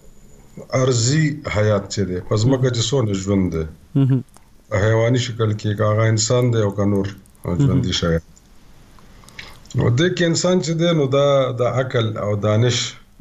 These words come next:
Speaker 2: مهم.
Speaker 1: مجموعه ده. نو د ده اخلاقیات هم وي، دی به لباس هم اغوندي، بدن به هم پټ ساتي، حیا دې ته موږ وایو.
Speaker 2: مهم.
Speaker 1: مګر ټولو خلکو ته دا پکار ده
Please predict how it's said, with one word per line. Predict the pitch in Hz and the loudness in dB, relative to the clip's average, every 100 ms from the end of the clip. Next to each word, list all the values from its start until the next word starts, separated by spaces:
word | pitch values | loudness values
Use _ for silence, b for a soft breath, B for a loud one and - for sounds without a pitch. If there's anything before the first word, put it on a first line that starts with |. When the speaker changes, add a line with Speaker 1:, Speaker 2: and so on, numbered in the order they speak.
| - - - | -20 -6 0
Speaker 2:
مهم. | 143 139 120 - - - - - - | 2 2 -2 -10 -20 -20 -20 -20 -6
Speaker 1:
مجموعه | 104 107 104 110 120 | 0 0 2 2 2
ده. | 127 113 - - - - - - - 120 | 0 -4 -8 -16 -20 -20 -20 -20 -8 0
نو | 117 117 | 2 2
د | 127 123 | 2 2
ده | 143 127 | 0 0
اخلاقیات | 131 123 120 135 135 135 | 0 0 0 0 0 0
هم | 127 | 0
وي، | 123 123 120 | 0 0 2
دی | 113 113 | 2 0
به | 113 | 2
لباس | 113 110 123 120 | 2 2 2 2
هم | 120 | 0
اغوندي، | 117 113 107 107 | 2 2 2 2
بدن | 104 107 113 | 0 0 2
به | 117 | 2
هم | 113 | 0
پټ | 107 101 | 0 -2
ساتي، | 113 104 107 101 | 0 0 0 0
حیا | 95 101 101 | 0 2 2
دې | 101 95 87 | 0 -4 -6
ته | |
موږ | 90 90 87 | -6 -6 -8
وایو. | 85 85 - - | -10 -12 -18 -2
Speaker 2:
مهم. | 151 135 135 107 - - - - B B B B - - - - - - | 0 2 0 -4 -18 -20 -20 -20 B B B B -20 -20 -20 -20 -20 -6
Speaker 1:
مګر | 123 165 180 190 127 - 127 127 | -2 0 0 0 -2 -6 -8 -2
ټولو | 196 196 | 0 2
خلکو | - 175 151 | 0 -2 -2
ته | 147 | -2
دا | 147 156 | 0 0
پکار | 151 127 - 131 98 | -2 -2 0 0 0
ده | 90 | -4